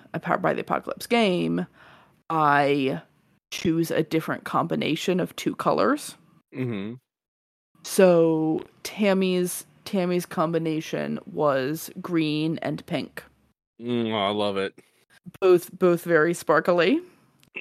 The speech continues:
Speaker 1: Um, yeah, Dor-, Dor from season one was, uh, green and black. Um, and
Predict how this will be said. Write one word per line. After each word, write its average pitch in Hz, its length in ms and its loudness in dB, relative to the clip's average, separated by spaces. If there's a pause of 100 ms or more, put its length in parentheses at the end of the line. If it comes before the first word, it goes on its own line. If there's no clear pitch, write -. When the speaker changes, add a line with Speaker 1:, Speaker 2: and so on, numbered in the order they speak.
(580)
Speaker 1:
Um, 170 840 -2
yeah, 151 280 0 (140)
Dor-, 190 360 4
Dor 202 360 4
from 196 200 0
season 180 460 -2
one 160 500 0
was, 151 400 0
uh, 143 480 0
green 160 420 0
and 147 140 -4
black. - 460 -4 (800)
Um, 156 760 -2
and 151 340 -4